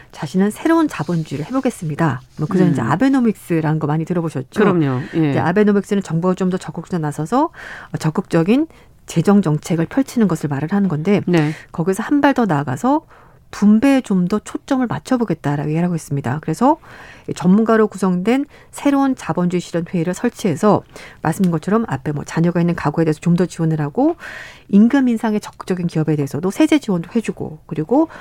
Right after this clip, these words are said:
Speaker 1: 뭐 간호나 뭐 보육 현장에서 일하는 사람들에게 소득 인상하는 방안 좀 더 구체적으로 얘기를 하겠다면서 분배에 좀 더 초점을 두겠다.
Speaker 2: 네.
Speaker 1: 이렇게 얘기를 하는 겁니다.
Speaker 2: 근데 이에 대해서 또 비판적인 시각도 내부에서는 있다면서요?
Speaker 1: 네.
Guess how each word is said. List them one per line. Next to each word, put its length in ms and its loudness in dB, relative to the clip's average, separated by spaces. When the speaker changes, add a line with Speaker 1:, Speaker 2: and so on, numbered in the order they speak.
Speaker 1:
뭐 120 -12
간호나 640 2
뭐 180 -8
보육 420 4
현장에서 400 0
일하는 120 -2
사람들에게 640 -2
소득 480 -4
인상하는 440 2
방안 280 -8
좀 100 -2
더 80 -2
구체적으로 460 0
얘기를 160 0
하겠다면서 580 -2
분배에 420 4
좀 220 0
더 160 0
초점을 400 -4
두겠다. 560 -6
Speaker 2:
네. 400 2
Speaker 1:
이렇게 260 0
얘기를 220 -6
하는 140 -4
겁니다. 100 -10
Speaker 2:
근데 220 4
이에 340 4
대해서 300 2
또 140 -4
비판적인 600 2
시각도 540 -2
내부에서는 480 0
있다면서요? 500 -4
Speaker 1:
네. 300 2